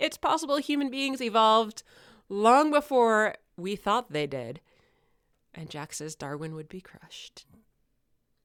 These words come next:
And that's debatable, because while some scientists have a very huge ego,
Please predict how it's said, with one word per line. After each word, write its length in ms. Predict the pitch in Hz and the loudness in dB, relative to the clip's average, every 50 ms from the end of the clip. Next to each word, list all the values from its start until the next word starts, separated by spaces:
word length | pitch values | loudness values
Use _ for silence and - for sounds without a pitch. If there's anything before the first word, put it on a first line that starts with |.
| _ - | _ -10
And 140 | 233 226 349 | -8 -6 -6
that's 180 | - 392 - | -6 -6 -6
debatable, 540 | - - - - 359 - 175 - - - - _ - | -8 -8 -6 -6 -6 -6 -6 -8 -10 -14 -16 _ -18
because 340 | - - - 214 196 - 202 | -18 -14 -12 -12 -12 -12 -10
while 320 | 190 196 190 185 190 190 | -8 -6 -4 -4 -4 -4
some 420 | 196 - - 311 349 349 320 302 | -4 -6 -6 -4 -2 0 0 -2
scientists 580 | 277 - 202 185 175 165 - - 175 - - - | -2 -4 -4 -4 -4 -4 -6 -6 -8 -8 -8 -8
have 120 | 165 156 | -8 -8
a 80 | 151 147 | -8 -8
very 280 | - 147 160 170 135 127 | -4 -2 0 0 0 -2
huge 300 | 143 160 156 180 185 180 | -4 -2 -2 -2 -2 -2
ego, 480 | 208 202 175 160 180 160 165 165 151 | -4 -4 -2 0 2 2 2 0 -2